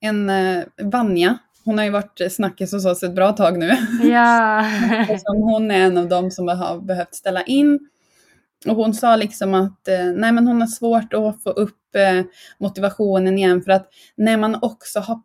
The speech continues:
Speaker 1: planlagt, och det har ju du också känt på massa, Tesse, när man
Speaker 2: Mm.
Speaker 1: har planlagt ett bröllop, eh, så länge så hinner man nästan tröttna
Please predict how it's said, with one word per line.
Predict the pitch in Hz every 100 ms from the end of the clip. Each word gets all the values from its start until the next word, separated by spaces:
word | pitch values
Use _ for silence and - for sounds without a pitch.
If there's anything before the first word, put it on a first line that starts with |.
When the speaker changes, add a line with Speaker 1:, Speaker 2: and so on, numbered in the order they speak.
| -
Speaker 1:
planlagt, | 294 269 202 196 196 - -
och | 202
det | 254
har | 240
ju |
du | 196 220 196
också | 190 220
känt | 214 180
på | 175
massa, | 185 185 208
Tesse, | 196 170 - - _ - 233
när | 202
man | 180
Speaker 2:
Mm. | 170
Speaker 1:
har | -
planlagt | 269 262 240 240 277 277 -
ett | 196 - 190
bröllop, | 202 202 180 165 254 - _ _ _ _ _ -
eh, | 202 196
så | - 220 202
länge | 214 254 226 240 269
så | - 208
hinner | 220 214 220
man | 254 269
nästan | 285 - 202 196 -
tröttna | - 294 - _ - 254 320